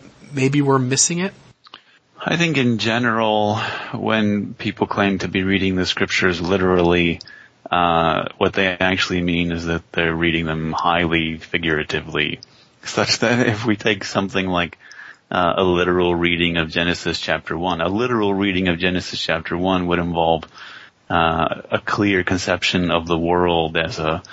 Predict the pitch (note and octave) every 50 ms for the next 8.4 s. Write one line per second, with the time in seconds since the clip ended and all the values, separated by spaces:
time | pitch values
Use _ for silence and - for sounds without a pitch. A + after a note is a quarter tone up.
0 | - - - - - F#2 E2+ E2+ F2 - - - F#2 F2+ F2+ E2 - - - -
1 | - G#2 G2 F#2+ F#2 - G2 F#2+ F#2+ F#2 F2+ F2 - - - - F#2+ F2 F2+ F#2
2 | F2+ E2+ E2 E2+ E2 E2 E2 D#2+ E2 E2+ D#2 F2+ F2 F#2 F#2+ F#2+ F#2 F#2 F#2 F2+
3 | F#2 F2 E2+ E2 D#2+ F#2 F2+ E2+ E2 E2 F2 F2+ F2 E2+ - - - - - -
4 | - - - - - F2 E2+ E2+ E2+ E2+ E2+ E2 E2+ F2 F2 F2 E2+ F2 E2+ F2
5 | E2+ E2 F2 E2+ E2 E2 E2+ F2 - - F2+ E2+ - E2+ E2 E2 E2 E2 F2 F2
6 | E2+ F2 F2 E2 D#2+ E2+ E2+ E2 F2 F2 E2 - - F2+ F2 F2+ F2 E2 F2+ E2+
7 | E2+ E2+ E2+ E2 D#2+ - - F#2 F2+ F#2+ F#2 F2 E2+ D#2 - - - F2+ E2+ F2
8 | F2+ F2 E2 E2 E2+ E2 -